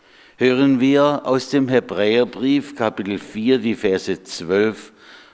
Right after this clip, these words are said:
und dreizehn. "Denn das Wort Gottes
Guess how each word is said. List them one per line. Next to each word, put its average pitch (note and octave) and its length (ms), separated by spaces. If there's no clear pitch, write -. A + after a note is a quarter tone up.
und G#2 220
dreizehn. D#2 800
"Denn A#2 160
das A2 320
Wort C#3+ 380
Gottes C#3 580